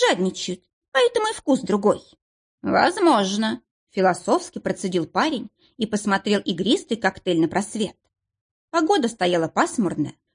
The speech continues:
хотя дождь так и не пролился. Облака были такими плотными, что разобрать, в какой стороне скрывается солнце,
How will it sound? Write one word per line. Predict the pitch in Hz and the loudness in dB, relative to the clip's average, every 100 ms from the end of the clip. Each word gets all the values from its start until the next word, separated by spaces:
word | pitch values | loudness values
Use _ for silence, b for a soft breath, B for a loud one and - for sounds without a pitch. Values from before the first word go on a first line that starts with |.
| _ | _
хотя | 202 196 180 | -4 0 -2
дождь | 180 254 - | 0 0 0
так | - 190 | -4 -2
и | 175 | 0
не | 170 | 0
пролился. | 214 262 185 - - - _ _ _ _ | 0 0 -2 -6 -16 -20 _ _ _ _
Облака | 185 180 196 190 190 | -6 0 0 2 0
были | 180 190 | 2 0
такими | 185 185 190 175 | 0 -2 0 -2
плотными, | - 202 359 - - - _ _ | 0 0 0 -2 -8 -8 _ _
что | - - 415 | -14 -4 0
разобрать, | 302 185 175 185 330 - | 2 2 0 2 0 -2
в | |
какой | - 202 208 | -6 -2 -2
стороне | - 190 190 190 | 0 0 0 0
скрывается | - 190 185 185 175 170 | 0 -2 2 0 0 -6
солнце, | - 240 349 - - | -2 0 0 -2 -16